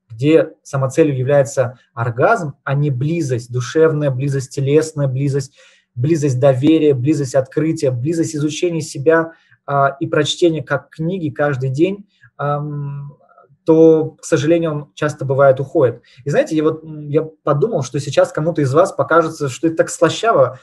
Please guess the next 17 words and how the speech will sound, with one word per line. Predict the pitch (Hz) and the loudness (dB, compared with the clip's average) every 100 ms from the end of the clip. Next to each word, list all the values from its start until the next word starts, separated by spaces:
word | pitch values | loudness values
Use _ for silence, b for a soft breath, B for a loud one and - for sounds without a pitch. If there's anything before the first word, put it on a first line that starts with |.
| B - | B -8
«Константин, | 143 156 165 139 | -4 0 0 0
ты | 131 | -4
всё | - | -4
говоришь | 151 160 240 - | 2 2 0 -6
про | 135 | -8
какую-то | 139 147 | -6 -4
близость, | 139 147 147 208 160 131 | -2 0 -2 0 -2 0
а | 170 | 0
вот, | 208 | 0
может | 220 208 | -2 -2
быть, | 185 | -2
мне | 170 175 | -2 -2
хочется | 190 180 - 160 B B - | -2 -2 0 0 B B -8
жёсткого | 120 190 196 - 120 117 | 0 0 0 -2 -2 -2
секса, | - 120 120 127 | -2 -4 -4 -8
мне | 131 | -6
хочется, | 143 175 175 - 160 | 2 2 2 2 0